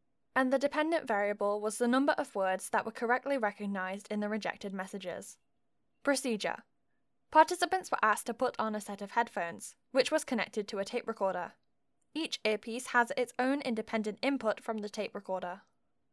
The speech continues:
The procedure involved a short list of simple words being presented to only one side of the participant's headphones,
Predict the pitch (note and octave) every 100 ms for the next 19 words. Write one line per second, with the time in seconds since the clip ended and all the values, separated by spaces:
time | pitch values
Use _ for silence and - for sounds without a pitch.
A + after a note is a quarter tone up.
0 | _ _ _ C#4+ E4 - F4+ F4 F#4 D4
1 | A3+ G3 G#3 A3+ A3+ B3+ C#4+ - G#3 -
2 | - G#3+ - B3+ D#4 G3+ E3+ F3+ - A#3+
3 | C4+ C#4+ B3 G3+ G3+ F#2+ - - _ -
4 | B3+ C4+ D4+ A#3+ G#3 A3 G#3 F#3+ G3 G3+
5 | G3 G3 G3+ - G3 G#3 A3+ C#4+ C#4 F3+
6 | D#3+ - -